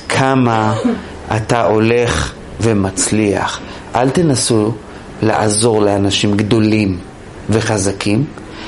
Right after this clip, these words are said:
אל תפרגנו לחזקים, תפרגנו לחלשים.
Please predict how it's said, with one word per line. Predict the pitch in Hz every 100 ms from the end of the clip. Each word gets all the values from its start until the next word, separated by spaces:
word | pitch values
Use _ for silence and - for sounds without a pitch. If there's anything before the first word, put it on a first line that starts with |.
| - - -
אל | 147
תפרגנו | - 220 - 151 117 113 127 117 123 135 107 101 - - - -
לחזקים, | 110 - 110 101 107 - 110 147 151 - - - - -
תפרגנו | 117 - 104 101 104 107 113
לחלשים. | 107 - 107 101 - -